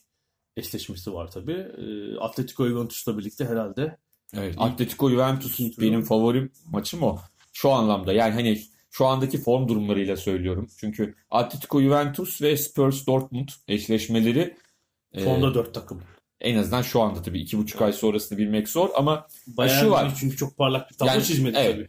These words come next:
Speaker 2: yani
Speaker 1: sonra.
Speaker 2: şu anda bak mesela Bayern Münih,
Speaker 1: Hı hı.
Speaker 2: e,
Speaker 1: Real Madrid.
Speaker 2: Real Madrid, Manchester
Speaker 1: Manchester United.
Speaker 2: United,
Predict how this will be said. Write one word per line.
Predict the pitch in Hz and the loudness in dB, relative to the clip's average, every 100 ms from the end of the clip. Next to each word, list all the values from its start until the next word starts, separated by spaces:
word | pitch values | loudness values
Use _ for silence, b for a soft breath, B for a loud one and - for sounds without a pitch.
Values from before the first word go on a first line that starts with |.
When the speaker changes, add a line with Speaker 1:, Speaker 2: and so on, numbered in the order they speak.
| - | -4
Speaker 2:
yani | 107 | -2
Speaker 1:
sonra. | - | 0
Speaker 2:
şu | - 185 | 2 4
anda | 190 190 135 | 4 2 2
bak | 110 123 | 2 0
mesela | - 113 113 | 2 2 4
Bayern | 147 156 160 | 4 4 4
Münih, | 170 156 160 - _ 117 | 2 2 0 -4 _ -10
Speaker 1:
Hı | |
hı. | 113 156 214 - _ _ 110 | -6 -6 -6 -12 _ _ 0
Speaker 2:
e, | 110 | 4
Speaker 1:
Real | 107 104 101 101 | 6 6 4 4
Madrid. | 123 110 139 - - _ _ _ _ - | 2 0 -4 -6 -18 _ _ _ _ -2
Speaker 2:
Real | 117 127 139 | 2 4 4
Madrid, | 143 151 117 107 123 | 4 4 4 0 2
Manchester | 127 135 - 147 | 2 2 0 2
Speaker 1:
Manchester | |
United. | 135 139 147 147 139 | 4 6 4 2 2
Speaker 2:
United, | 196 | 0